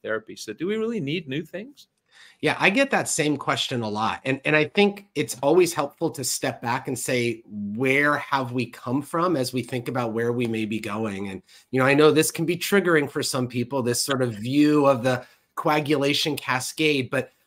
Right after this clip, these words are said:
Speaker 2: I bring it up really just to highlight that all of our currently available anticoagulants, whether you're talking about the parenteral things, right, like heparin and the low molecular weight heparins, or, or what we had for decades, which were those vitamin K antagonists,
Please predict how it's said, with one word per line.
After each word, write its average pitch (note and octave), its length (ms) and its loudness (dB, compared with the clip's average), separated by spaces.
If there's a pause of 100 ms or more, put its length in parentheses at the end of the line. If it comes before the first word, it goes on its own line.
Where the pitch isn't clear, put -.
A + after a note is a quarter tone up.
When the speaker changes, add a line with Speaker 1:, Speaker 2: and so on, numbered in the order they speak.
(120)
Speaker 2:
I C#3+ 80 2
bring F#3+ 320 2
it D4+ 100 0
up A3 200 0
really G#3+ 340 2
just G3 300 -6
to E3 80 -2
highlight D#3 580 -2
that C3 220 -6 (100)
all A#3 300 0
of A3+ 120 -4
our F3 420 2 (200)
currently F#3 640 0
available D3+ 720 -2
anticoagulants, C3+ 920 -2
whether D3+ 240 2
you're D3+ 280 2 (240)
talking C#3+ 360 0
about C3 240 2
the B2+ 80 -8
parenteral C3 580 -2
things, C#3 320 -2
right, B2 180 2
like A#2 180 -2
heparin B2+ 540 0
and B2 100 2
the B2 60 2
low A2+ 240 2
molecular A#2+ 440 2
weight A#2 120 2
heparins, A#2+ 640 -4 (440)
or, C#3 240 6
or D3+ 160 4
what D#3 180 4
we D3+ 100 2
had F#3 300 -2
for C3 280 -4
decades, D#3+ 600 0
which C3 180 -8
were C#3 60 -2
those B2 220 -2
vitamin D3 500 0
K C3 320 -4
antagonists, C#3 1080 -2